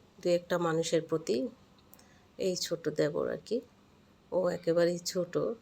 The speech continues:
ছোট বলতে আয়ে পড়ে। আর ওর যখন তিন বছর বয়স তখন আমি, আহ, আমার বিয়ে হয়। আমার দেবরের যখন তিন বছর বয়স হয়, তিন বছর বয়সে প্রথম আমি শ্বশুরবাড়ি যাই।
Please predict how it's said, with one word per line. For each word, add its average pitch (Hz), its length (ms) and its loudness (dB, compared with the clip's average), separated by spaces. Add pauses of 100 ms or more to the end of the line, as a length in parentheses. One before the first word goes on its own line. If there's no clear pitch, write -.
(320)
ছোট 175 280 2
বলতে 190 540 0
আয়ে 175 300 0
পড়ে। 160 280 0 (680)
আর 165 380 -8 (300)
ওর 180 220 2
যখন 180 340 2
তিন 190 280 4
বছর 196 420 4
বয়স 185 680 6
তখন 180 380 8
আমি, 180 360 6 (320)
আহ, 165 340 -6 (600)
আমার 165 360 -2 (480)
বিয়ে 160 280 0
হয়। - 260 -4 (680)
আমার 165 280 -6
দেবরের 165 360 4
যখন 165 320 0
তিন 185 220 2
বছর 170 260 2
বয়স 151 280 -2
হয়, 160 100 -4
তিন 185 240 4
বছর 180 240 2
বয়সে 170 280 0
প্রথম 160 440 -4
আমি 151 260 0 (220)
শ্বশুরবাড়ি 160 520 0
যাই। 170 300 -2